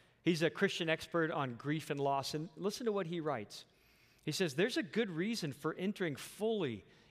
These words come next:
into one's sorrow. Once you have experienced the seriousness of your loss, you will be able to experience the wonder of being alive." Do you know what we find in the middle of little deaths?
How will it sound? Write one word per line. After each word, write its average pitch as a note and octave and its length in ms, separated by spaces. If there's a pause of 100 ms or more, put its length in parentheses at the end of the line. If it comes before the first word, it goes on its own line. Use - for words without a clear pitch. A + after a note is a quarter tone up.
into D3+ 240
one's D3+ 300
sorrow. A2+ 500 (1040)
Once G3+ 260
you C4 80
have A3 80
experienced G#3 720
the E3 80
seriousness G3+ 640
of D#3+ 100
your D3+ 120
loss, C#3 440 (420)
you E3 200
will G#3+ 120
be E3+ 220
able E3+ 160
to E3 160
experience C3+ 720
the A#2 120
wonder A#2 640 (680)
of A2 160
being A2+ 220
alive." G2 400 (3000)
Do C3 80
you D#3 60
know F#3 120
what F3+ 120
we F3+ 100
find F3 540
in D#3+ 160
the C#3+ 80
middle D3+ 460
of B2+ 320
little C3+ 220
deaths? A#2+ 580